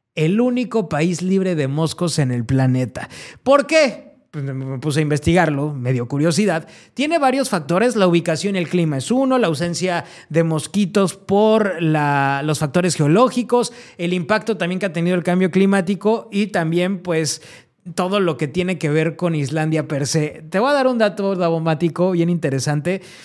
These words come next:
Islandia tiene ciento tres mil metros, kilómetros cuadrados, está en el Atlántico Norte y tiene temperaturas que van desde los cero a los menos trece. Y el problema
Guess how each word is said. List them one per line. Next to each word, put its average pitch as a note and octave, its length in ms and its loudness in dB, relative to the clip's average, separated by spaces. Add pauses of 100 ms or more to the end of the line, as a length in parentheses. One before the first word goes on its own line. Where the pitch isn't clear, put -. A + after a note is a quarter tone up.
(140)
Islandia C4 500 0
tiene B3+ 220 0
ciento B3 480 -2
tres G#3 560 0
mil A#3+ 420 4 (200)
metros, G#3 540 0
kilómetros G#3+ 520 2
cuadrados, G3+ 560 2
está D#3+ 180 -4
en F#3 60 0
el F#3 100 -2
Atlántico F3+ 500 -4
Norte B3+ 440 0 (360)
y A3 260 -2
tiene D4 280 -2
temperaturas F#3 920 0
que F3 160 -2
van G3 220 2
desde F#3+ 200 0
los D#3+ 200 -2
cero F3+ 340 0
a E3+ 100 -2
los D3+ 220 0
menos D#3+ 420 -2
trece. F#3+ 720 -4 (320)
Y G#3 140 -2
el G#3+ 140 -2
problema B3+ 580 -2